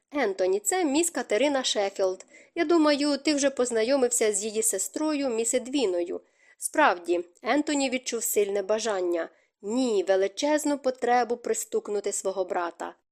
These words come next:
«Міс Шеффілд зробила короткий незграбний реверанс», сказала вона. «Для мене це честь познайомитися з вами».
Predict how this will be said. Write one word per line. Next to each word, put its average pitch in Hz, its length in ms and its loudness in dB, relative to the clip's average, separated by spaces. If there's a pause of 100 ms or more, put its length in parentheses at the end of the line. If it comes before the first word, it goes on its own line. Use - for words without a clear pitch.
(460)
«Міс - 200 0
Шеффілд 349 380 4
зробила 262 380 6
короткий 226 480 4
незграбний 196 580 4
реверанс», 226 800 2
сказала 254 560 0
вона. 214 400 0 (140)
«Для 196 220 0
мене 339 400 2
це 311 180 -4
честь 220 480 -2
познайомитися 196 800 -2
з 170 80 0
вами». 160 360 -10